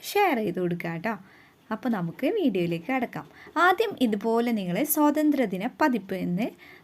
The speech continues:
നല്ലതുപോലെ വൃത്തിയിൽ ഹെഡിങ് എഴുതാം. ശേഷം ഉള്ളടക്കം എന്ന് ഹെഡിങ് കൊടുക്കുക. എന്നിട്ട് നിങ്ങൾ ഈ ഒരു പതിപ്പിൽ എന്തൊക്കെ കാര്യങ്ങളാണോ ഇൻക്ലൂഡ് ആക്കാൻ ഉദ്ദേശിക്കുന്നത്, ആ കാര്യങ്ങളൊക്കെ ഇതിൽ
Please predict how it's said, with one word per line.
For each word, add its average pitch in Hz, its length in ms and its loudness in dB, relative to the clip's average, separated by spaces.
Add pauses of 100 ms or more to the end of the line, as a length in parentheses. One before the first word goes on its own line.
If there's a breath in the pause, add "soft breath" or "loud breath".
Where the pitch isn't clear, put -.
(120 loud breath)
നല്ലതുപോലെ 240 680 2
വൃത്തിയിൽ 202 400 0 (140)
ഹെഡിങ് 247 400 2
എഴുതാം. 151 260 -8 (460 loud breath)
ശേഷം 359 420 4 (200)
ഉള്ളടക്കം 302 520 4
എന്ന് 294 180 6
ഹെഡിങ് 214 360 -2
കൊടുക്കുക. 190 320 -2 (680 soft breath)
എന്നിട്ട് 403 480 0
നിങ്ങൾ 190 220 -2 (280)
ഈ - 20 -2 (160)
ഒരു 277 180 4
പതിപ്പിൽ 190 380 -4 (140)
എന്തൊക്കെ 320 440 2
കാര്യങ്ങളാണോ 226 720 2 (140)
ഇൻക്ലൂഡ് 214 420 0
ആക്കാൻ 180 260 -6 (100)
ഉദ്ദേശിക്കുന്നത്, 175 640 -4 (120)
ആ - 20 -6 (180)
കാര്യങ്ങളൊക്കെ 185 640 -4 (100)
ഇതിൽ 180 160 -2